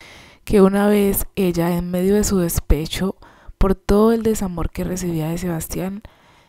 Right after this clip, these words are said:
se dieron las cosas entre ellos dos y tuvieron una noche de pasión. Entonces Lucrecia no lo podía creer y se siente en shock, le pregunta a Lucía y esta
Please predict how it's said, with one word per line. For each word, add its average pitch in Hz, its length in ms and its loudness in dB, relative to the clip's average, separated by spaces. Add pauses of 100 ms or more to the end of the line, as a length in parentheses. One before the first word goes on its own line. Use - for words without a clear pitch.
se - 160 -4
dieron 190 220 0
las 202 160 -4
cosas 185 280 -4
entre 190 260 -4
ellos 165 220 -4
dos 190 240 -4
y 202 80 -8
tuvieron 170 300 2
una 180 240 -6
noche 185 540 -6
de 160 160 -8
pasión. 160 540 -14 (760)
Entonces 165 840 -4
Lucrecia 160 540 -6
no 202 140 -2
lo 190 100 2
podía 175 400 -2
creer 165 440 -8 (180)
y 165 100 -12
se 165 120 -8
siente 151 460 -8
en 175 200 -8
shock, 170 460 -6
le 156 140 -10
pregunta 156 600 0 (440)
a 180 120 -6
Lucía 170 560 -6 (100)
y 185 120 -6
esta - 440 -4